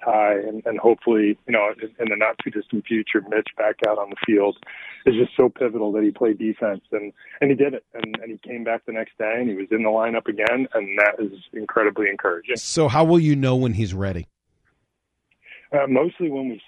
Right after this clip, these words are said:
Speaker 1: see it happen, you know, a couple of times where he can bounce back the next day and come in and get his D H day, you know, or just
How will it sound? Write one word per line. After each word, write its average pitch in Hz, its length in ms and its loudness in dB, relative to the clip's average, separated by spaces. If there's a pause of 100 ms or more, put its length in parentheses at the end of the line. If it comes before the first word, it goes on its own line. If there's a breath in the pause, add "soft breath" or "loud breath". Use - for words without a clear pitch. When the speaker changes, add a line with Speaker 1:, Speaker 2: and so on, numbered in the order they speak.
Speaker 1:
see 143 140 -4
it 117 120 -6
happen, 117 680 -8
you 131 60 -6
know, 107 260 -2
a 110 60 -4
couple 113 280 -2
of 101 120 -4
times 98 380 -6
where 117 160 2
he 117 160 -4
can 110 240 -4
bounce 113 340 2
back 113 280 2
the - 60 -2
next 107 300 -4
day 107 360 2
and 90 100 -6 (380 loud breath)
come 117 160 4
in 113 100 4
and 113 100 4
get 113 120 6
his 107 200 0
D 110 180 0
H 107 200 -2 (100)
day, 110 360 -2 (400 loud breath)
you 120 80 -2
know, 120 140 2
or 131 320 2
just 127 240 -12